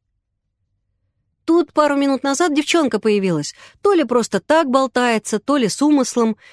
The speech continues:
В дом не заглянула, но и далеко от него не отходит». «Как она выглядит?» зашептала я. Артем повторил вопрос.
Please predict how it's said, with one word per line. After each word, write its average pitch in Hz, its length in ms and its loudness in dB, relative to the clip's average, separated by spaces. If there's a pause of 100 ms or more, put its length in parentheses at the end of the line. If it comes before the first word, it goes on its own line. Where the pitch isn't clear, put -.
(160)
В 190 100 -2
дом 370 260 4
не 381 80 4
заглянула, 285 720 2
но 262 220 0
и - 160 -4
далеко 285 400 -2
от 277 160 0
него 285 220 0
не 285 120 2
отходит». 240 580 -2 (1300)
«Как 247 220 -8
она 247 180 -2
выглядит?» 202 580 -4 (180)
зашептала 202 580 -4
я. 190 280 -4 (480)
Артем 202 340 -6
повторил 208 420 -6
вопрос. 190 500 -8